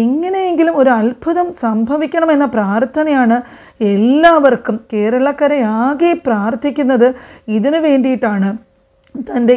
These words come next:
ഇരുപതാമത്തെ വയസ്സിൽ വളയം പിടിച്ചു തുടങ്ങിയതാണ് അർജുൻ. കഷ്ടപ്പാടുകൾക്കിടയിൽ അച്ഛന് ഒരു കൈത്താങ്ങായി അനിയനെയും അനിയത്തെയും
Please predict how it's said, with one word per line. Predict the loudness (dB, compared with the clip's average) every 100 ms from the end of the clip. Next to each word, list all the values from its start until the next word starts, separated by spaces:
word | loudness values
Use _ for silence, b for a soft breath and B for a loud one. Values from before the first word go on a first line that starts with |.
| 2
ഇരുപതാമത്തെ | 2 2 2 2 0 0 0
വയസ്സിൽ | 0 0 -2 -2 -4 B B B
വളയം | 0 2 2 2 2
പിടിച്ചു | 0 0 -2
തുടങ്ങിയതാണ് | -2 0 0 2 0 0 -2 -4 -4
അർജുൻ. | -4 -4 -4 -4 -8 b b b b -4
കഷ്ടപ്പാടുകൾക്കിടയിൽ | -4 0 0 2 4 4 4 4 2 -2 -10 _ _ -20 -10 -4 -2 0 0 -4 -6 b b -6 -4
അച്ഛന് | -4 -2 0 2 2 2
ഒരു | 2 -2 -6 -4
കൈത്താങ്ങായി | -2 -2 -2 2 4 4 4 2 0 -4 -6
അനിയനെയും | -2 0 0 0 0 -2 -4
അനിയത്തെയും | -2 0 -2 -2 -2